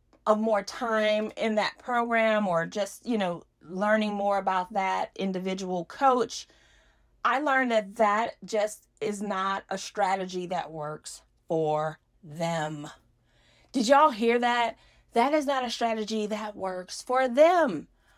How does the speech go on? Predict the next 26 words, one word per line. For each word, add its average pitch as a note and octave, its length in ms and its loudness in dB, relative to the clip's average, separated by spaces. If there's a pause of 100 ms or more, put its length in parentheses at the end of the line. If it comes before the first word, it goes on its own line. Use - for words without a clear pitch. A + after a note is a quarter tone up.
(260)
But C4 160 4
when B3+ 120 2
it A#3+ 120 -4
comes A3+ 300 -2
to F3+ 160 -8
my F#3 460 -2
unique D4 420 -2
strategy, D#3 500 -6
and E3 100 -6
when F#3+ 120 -6
I - 100 -4
say A3 220 -2
my D#3+ 180 -4
strategy, E3+ 580 -4
I'm F3+ 120 -4
not G#3+ 160 -4
talking A3+ 400 -2
about F3+ 420 0
my F3 580 -6
intellectual G#3 640 -2
property. F#3 760 -4
I'm E3+ 80 -2
not F3+ 160 -4
talking G3+ 260 -4
about, F#3+ 400 -2
like, F3+ 280 -2